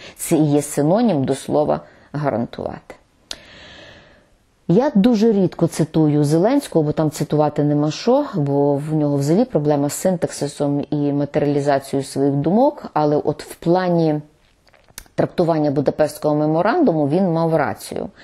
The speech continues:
Тому зацитую. «Загалом я вважаю, що це зрада стосовно України». Я також так вважаю. Я вважаю, що це велика помилка, адже будь-які світові дипломатичні домовленості від моменту, коли не виконується Будапештський меморандум, помножені на нуль.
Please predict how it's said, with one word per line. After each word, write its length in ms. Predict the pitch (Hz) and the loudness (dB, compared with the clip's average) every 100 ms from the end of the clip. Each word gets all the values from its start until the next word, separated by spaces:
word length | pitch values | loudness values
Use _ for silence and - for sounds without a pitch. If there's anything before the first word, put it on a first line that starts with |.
| - - - | -20 -20 -8
Тому 220 | - 185 214 | 0 2 2
зацитую. 720 | 180 175 175 - 120 117 - - _ - - - - | 0 -2 -6 -2 -2 -2 -6 -12 _ -20 -20 -20 -6
«Загалом 640 | 139 131 170 170 220 311 330 | -2 2 2 2 2 2 2
я 160 | 240 | 2
вважаю, 460 | 233 202 214 247 226 | 2 0 0 0 -2
що 160 | - | -4
це 160 | - 156 | -6 -2
зрада 380 | 139 160 135 127 | 2 2 0 -4
стосовно 540 | - - - 131 127 | -10 -10 -6 -4 -4
України». 480 | 139 - 117 117 - | -8 -8 -8 -8 -6
Я 100 | - | -4
також 340 | 147 - 123 - | -4 -4 -8 -8
так 240 | - - | -14 -12
вважаю. 360 | - - - - _ _ - - - | -12 -12 -14 -16 _ _ -20 -6 0
Я 120 | 175 | 2
вважаю, 280 | 202 226 233 | 4 2 0
що 180 | - | -2
це 120 | - 170 | -2 2
велика 320 | 196 214 196 | 2 0 -2
помилка, 520 | 214 190 139 - 127 | 0 0 0 0 0
адже 220 | 131 139 | 0 0
будь-які 420 | 147 175 160 170 165 | 2 2 0 -2 -4
світові 440 | - 160 180 175 | -2 -2 0 0
дипломатичні 640 | 151 160 160 156 165 - 151 | 0 0 0 0 0 0 0
домовленості 760 | 156 190 339 247 156 147 143 | 2 2 2 2 0 -2 0
від 180 | 143 147 | 2 4
моменту, 500 | 175 175 156 147 147 | 4 4 2 0 -2
коли 260 | - 147 | 0 2
не 120 | 151 151 | 2 2
виконується 600 | 156 170 147 139 139 143 | 2 0 0 0 0 -2
Будапештський 600 | 143 147 147 143 - 143 | 0 0 -2 -2 -2 0
меморандум, 640 | 147 170 330 320 147 - _ _ _ | 0 0 0 -2 -4 -6 _ _ _
помножені 560 | 165 156 180 170 185 185 | 0 2 2 2 2 2
на 120 | 185 | 2
нуль. 300 | 180 143 | 2 0